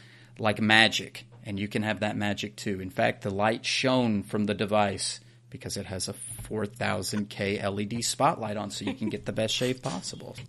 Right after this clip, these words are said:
And thanks to their advanced skin-safe technology, I now feel confident to do my own gardening at my private house, if you know what I'm saying. Get out of the twelves wood. Be the reaper. Get Manscaped.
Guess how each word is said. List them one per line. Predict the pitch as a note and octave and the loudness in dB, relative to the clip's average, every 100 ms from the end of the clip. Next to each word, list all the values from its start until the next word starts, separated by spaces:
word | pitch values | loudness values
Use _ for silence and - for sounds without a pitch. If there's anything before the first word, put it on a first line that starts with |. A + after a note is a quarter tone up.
| - - | -18 -4
And | G#2+ F#2+ E2 D#2+ E2+ A2+ F#3 - | 0 2 0 -2 -2 -2 -4 -4
thanks | C#3 C#3+ - | -2 -2 -2
to | - | -2
their | A#2 A#2+ | 2 2
advanced | - A2 F2 G2+ G#2+ A2+ - | 2 -4 -2 0 0 -2 -4
skin-safe | - A2+ A2+ - G#2 G2+ | -2 0 0 0 -2 -2
technology, | - G#2+ - G2 G#2 G2+ - G2 G2 - | -2 -2 0 -2 -2 -2 -4 -4 -6 -8
I | A2+ B2 B2 | -2 0 2
now | A2 G#2 G#2 | 0 0 -2
feel | - G#2+ G#2 | -2 -2 -2
confident | - - G#2 G2 - F#2+ E2+ | -2 -6 -4 -4 -4 -6 -6
to | - | -8
do | F#2 G#2 | -4 -2
my | G2 G2+ G2+ | 0 2 2
own | G#2 F#2+ | 2 0
gardening | E2+ F#2+ G2 F#2 F2+ F2+ F2 - - | 0 0 0 -2 -4 -4 -6 -8 -8
at | F#2+ | -4
my | G2 F2+ | -2 -2
private | - - G2 F#2 F#2 | -4 -2 0 -2 -4
house, | - F2+ C#2 - - - | -6 -8 -8 -8 -10 -12
if | A#2 - | -8 -6
you | |
know | F#3+ F2+ | -4 -4
what | - | -8
I'm | - | -6
saying. | - - - - - - _ _ _ _ _ | -6 -8 -12 -14 -18 -20 _ _ _ _ _
Get | - G#3+ A3+ | 4 4 6
out | D3 D3 D#3+ | 4 4 2
of | D3+ | 0
the | D3 | 0
twelves | - D#3+ D3 C3 A#2 | 4 8 8 6 2
wood. | A2 G#2+ A2 B2+ - - - - - | 2 4 4 0 -10 -20 -20 -20 0
Be | - G#3 G#3 | 6 8 10
the | G3 | 8
reaper. | E3+ D#3 D#3+ - C3+ C3+ D3+ - - - | 10 8 8 6 6 6 2 -10 -20 2
Get | C3 G#2+ | 4 6
Manscaped. | G2+ G#2 - F#2+ F2+ | 6 4 2 0 0